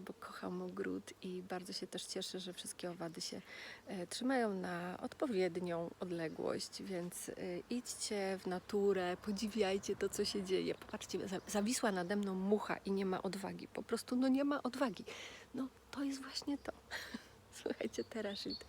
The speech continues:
pięknie pachnie i naprawdę jest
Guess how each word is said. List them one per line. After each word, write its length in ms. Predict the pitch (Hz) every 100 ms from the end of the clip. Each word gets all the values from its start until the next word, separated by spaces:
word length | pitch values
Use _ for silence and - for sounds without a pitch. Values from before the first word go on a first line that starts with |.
| - - - - - -
pięknie 420 | 220 208 208 190
pachnie 380 | - 190 190 196
i 120 | -
naprawdę 760 | 185 - - 190 202 202 202 208 - 196 185
jest 560 | 190 175 175 - -